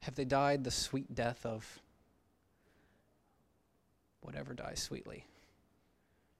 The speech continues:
Are they things that we say constitutes who we are, but we don't really believe? Do we really think that we are part of the new creation?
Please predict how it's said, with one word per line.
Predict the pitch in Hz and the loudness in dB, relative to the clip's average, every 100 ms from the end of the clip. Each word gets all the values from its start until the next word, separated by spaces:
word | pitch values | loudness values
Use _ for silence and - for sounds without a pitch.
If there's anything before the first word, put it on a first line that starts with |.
| _ _ _ _ _ | _ _ _ _ _
Are | 135 | 0
they | 131 | 2
things | 123 147 156 - | 4 2 2 2
that | 123 - - - - - - - - - _ _ _ | -2 -2 -20 -20 -20 -20 -20 -20 -20 -20 _ _ _
we | 120 | -4
say | - - 147 147 143 135 | -2 6 8 8 6 2
constitutes | - 135 - 139 131 | 0 0 0 -2 0
who | 135 | 0
we | 127 | 2
are, | 123 123 | 2 0
but | 120 120 - | -2 -6 -8
we | - 123 | -6 -2
don't | 123 113 | -2 -2
really | 123 120 | -2 -2
believe? | 117 117 117 113 - - _ _ _ _ _ _ _ _ _ _ _ _ _ _ _ _ | -4 -2 -4 -6 -10 -20 _ _ _ _ _ _ _ _ _ _ _ _ _ _ _ _
Do | 135 | 2
we | 127 | 2
really | 120 143 139 | 4 4 4
think | - 123 | 2 0
that | 127 | 0
we | 113 127 | 0 0
are | 123 120 113 | 2 0 -2
part | - 135 | -2 2
of | 123 | 2
the | 117 | 2
new | 120 120 | 2 2
creation? | - 120 117 117 127 123 | 0 -4 -4 -6 -8 -10